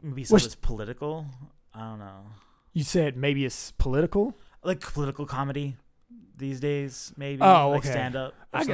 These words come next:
Speaker 2: I could
Speaker 1: something.
Speaker 2: believe that. I knew she was
Speaker 1: Yeah, I don't
Speaker 2: always a
Speaker 1: know.
Speaker 2: com-, like, a,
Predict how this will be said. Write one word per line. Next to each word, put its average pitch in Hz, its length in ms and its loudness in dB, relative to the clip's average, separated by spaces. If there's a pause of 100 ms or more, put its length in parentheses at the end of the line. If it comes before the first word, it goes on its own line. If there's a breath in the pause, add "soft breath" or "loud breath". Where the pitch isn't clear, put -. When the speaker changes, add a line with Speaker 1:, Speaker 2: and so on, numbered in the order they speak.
(100)
Speaker 2:
I 170 60 6
could 143 80 -2
Speaker 1:
something. 135 40 -2
Speaker 2:
believe 120 260 -4
that. 120 260 -4
I 190 120 8
knew 220 180 10
she - 160 4
was 165 100 4
Speaker 1:
Yeah, 160 100 6
I - 20 12
don't - 40 12
Speaker 2:
always 143 200 8
a 107 60 -4
Speaker 1:
know. 104 60 -6
Speaker 2:
com-, 156 280 4
like, 139 200 0
a, 139 100 -8